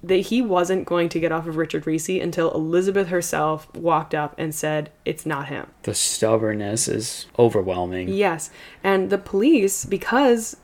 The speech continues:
Speaker 1: they believed so much that it was Richard Reese, weren't looking for a living girl. They were looking for a body because they're like, "If Reese's dead and Reese did it,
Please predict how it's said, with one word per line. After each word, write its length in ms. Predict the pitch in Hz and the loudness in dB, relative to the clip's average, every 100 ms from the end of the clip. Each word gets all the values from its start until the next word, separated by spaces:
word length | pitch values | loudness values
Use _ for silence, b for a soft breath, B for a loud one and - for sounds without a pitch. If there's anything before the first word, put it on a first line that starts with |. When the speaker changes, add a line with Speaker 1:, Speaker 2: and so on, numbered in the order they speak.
| - | 2
Speaker 1:
they 160 | 190 | 2
believed 460 | 180 180 185 208 185 | 4 0 0 -2 -2
so 200 | - 185 | 0 2
much 300 | 190 208 - | 2 -2 -2
that 140 | 185 | -4
it 40 | - | -4
was 120 | 165 | -4
Richard 280 | 175 170 160 | -4 -4 -2
Reese, 460 | 220 247 180 175 175 B B _ | -2 0 0 0 -2 B B _
weren't 360 | 170 233 311 - | 0 2 2 -2
looking 520 | 190 254 214 180 175 | 0 0 0 -2 -4
for 600 | 170 - 160 160 156 - - - - | -4 -2 0 0 -2 -4 -10 -8 -2
a 60 | |
living 520 | 170 165 175 175 165 | 0 2 0 0 -2
girl. 340 | 165 160 143 151 | -2 -2 -2 -2
They 140 | - | 0
were 180 | 175 226 | 2 2
looking 340 | 220 220 220 | 2 0 -2
for 180 | 196 180 | 0 -2
a 40 | 165 | -2
body 520 | 156 156 147 98 151 B B | -2 -4 -4 -6 -10 B B
because 460 | 190 190 175 156 - - | -2 2 0 0 -8 0
they're 120 | 180 | 2
like, 200 | 175 165 | 4 0
"If 160 | 156 170 | -2 0
Reese's 400 | 214 226 214 175 | 0 0 -4 0
dead 400 | 233 202 165 170 | 0 2 0 -2
and 200 | 165 165 | -2 2
Reese 220 | 180 175 | 2 2
did 300 | 156 185 202 | -2 2 2
it, 200 | 156 | 2